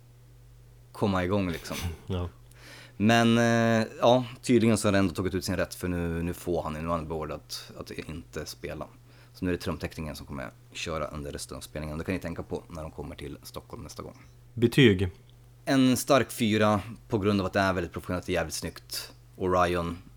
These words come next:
Speaker 1: drar väldigt mycket upp betyget. Eh, lite minus då, ett litet minus för att det är, inte är så spon-,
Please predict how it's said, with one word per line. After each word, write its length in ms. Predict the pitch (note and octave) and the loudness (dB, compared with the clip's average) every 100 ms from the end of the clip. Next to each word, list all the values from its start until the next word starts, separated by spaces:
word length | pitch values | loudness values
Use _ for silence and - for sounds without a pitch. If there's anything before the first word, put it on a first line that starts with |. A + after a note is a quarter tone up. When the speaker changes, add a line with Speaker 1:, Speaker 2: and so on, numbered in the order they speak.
| - - | -20 -14
Speaker 1:
drar 460 | G2 F2+ F2 E2+ E2+ | -8 -4 -4 -4 -6
väldigt 320 | E2+ F2 D#2 F2+ | -6 -6 -4 -10
mycket 360 | D#2+ - E2 E2 - | -8 -4 -4 -6 -14
upp 140 | - | -8
betyget. 500 | E2+ E2 D2+ - - F#2+ | -6 -6 -6 -8 -8 -4
Eh, 260 | F2 E2+ E2 - - - - | -2 -2 -6 -10 -20 -20 -10
lite 360 | - A2 G2 G#2 | 0 2 2 0
minus 340 | F#2 F2 D#2+ | 0 0 -2
då, 180 | - D#2 E2+ | -4 -6 -8
ett 140 | - - | -8 -4
litet 280 | F#2+ E2+ D#2+ | -4 -4 -8
minus 280 | D#2 C#2+ | -8 -8
för 340 | - D#2 D2+ - | -6 -4 -4 -8
att 160 | - | -8
det 80 | E2+ | -6
är, 240 | D2 D#2 D#2+ | -4 -4 -6
inte 180 | - D#2 | -6 -6
är 60 | |
så 140 | - - | -6 -10
spon-, 300 | - D#2 | -10 -12